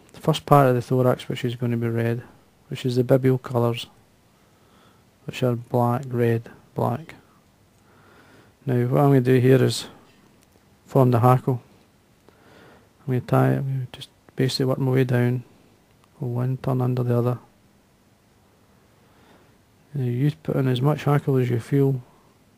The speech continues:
you would like. I think round about half a dozen turns or so is plenty. Depends on the hackle as well.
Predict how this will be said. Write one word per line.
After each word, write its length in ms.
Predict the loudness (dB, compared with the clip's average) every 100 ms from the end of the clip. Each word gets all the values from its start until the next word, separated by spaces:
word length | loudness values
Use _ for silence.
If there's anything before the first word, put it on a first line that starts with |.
| _ _ _ _ -6
you 380 | -4 -2 -4 -8 _ _ _ _ _ _ _ -6
would 160 | -2
like. 380 | 4 4 2 -4 -20 -20 _ _ _ _ _ _ _ _ _ _ _
I 40 | -8
think 220 | -4 0
round 200 | 2 2
about 220 | 2 0
half 220 | 0 0
a 20 |
dozen 280 | 0 0 -2
turns 300 | -2 -2 0
or 100 | -2
so 380 | -4 -2 -2 -4 -10 -20
is 60 |
plenty. 500 | -8 -4 -4 -4 -6 -6 _ _ _ _ _ _ _ _ _ _ _ _ _ _ _ _ _ _ -20
Depends 400 | -2 4 4 4
on 100 | 2
the 80 | 2
hackle 380 | 0 0 -2
as 140 | -2 -2
well. 300 | -2 -2